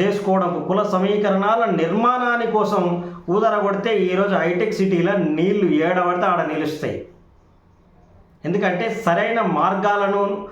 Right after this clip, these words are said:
సరైన రోడ్డు వ్యవస్థను, సరైన డ్రైనేజ్ వ్యవస్థను ఇప్పుడు హైటెక్ సిటీలో ఉందా అంటే లేదు. మళ్ళీ పునర్నిర్మించగలుగుతామా అంటే నిర్మించలేము. పెద్ద ఎత్తున ఖర్చుతో కూడిన పని. ఉన్నదాన్ని పీకేయాలి, కొత్తదాన్ని నిర్మించాలి.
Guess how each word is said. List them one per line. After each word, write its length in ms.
సరైన 420
రోడ్డు 280
వ్యవస్థను, 600
సరైన 460
డ్రైనేజ్ 580
వ్యవస్థను 760
ఇప్పుడు 280
హైటెక్ 360
సిటీలో 380
ఉందా 640
అంటే 160
లేదు. 800
మళ్ళీ 300
పునర్నిర్మించగలుగుతామా 1400
అంటే 200
నిర్మించలేము. 1080
పెద్ద 200
ఎత్తున 340
ఖర్చుతో 460
కూడిన 300
పని. 340
ఉన్నదాన్ని 520
పీకేయాలి, 560
కొత్తదాన్ని 460
నిర్మించాలి. 540